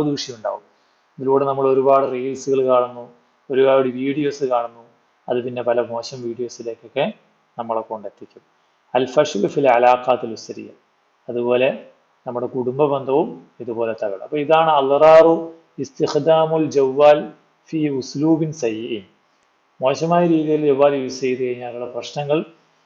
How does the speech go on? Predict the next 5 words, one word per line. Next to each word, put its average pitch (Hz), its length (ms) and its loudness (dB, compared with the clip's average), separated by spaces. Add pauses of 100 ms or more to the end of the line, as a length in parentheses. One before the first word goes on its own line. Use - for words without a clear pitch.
(140)
ഇതൊക്കെയാണ് 131 560 0
നമ്മളൊന്ന് 123 600 -8
മനസ്സിലാക്കി 107 460 -10
വയ്ക്കുക. - 300 -18 (580)
ഓക്കെ, 151 220 0